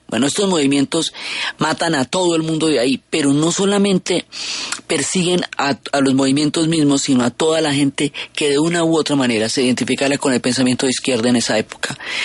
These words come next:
lo cual genera una persecución enorme. Entonces, de los montoneros, eh, de, y de toda esa época,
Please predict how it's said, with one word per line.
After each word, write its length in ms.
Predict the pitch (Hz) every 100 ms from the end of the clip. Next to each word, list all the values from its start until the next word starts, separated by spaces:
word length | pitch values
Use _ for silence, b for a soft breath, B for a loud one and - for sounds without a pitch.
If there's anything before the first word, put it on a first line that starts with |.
| B -
lo 120 | 139
cual 200 | 160 139
genera 280 | 151 143 139
una 120 | 139
persecución 600 | 127 - 117 123 - 127
enorme. 460 | 131 127 110 104 - B B B B B
Entonces, 580 | 143 143 160 151 165 - B B B -
de 220 | 143 180
los 180 | 160 151
montoneros, 880 | 160 147 - 165 160 139 - - _ _ _ _ _ _ B B B -
eh, 300 | 165 170 147
de, 180 | 147 147
y 180 | 135 151
de 80 | 139
toda 180 | 160
esa 160 | 156 165
época, 460 | 156 156 - 143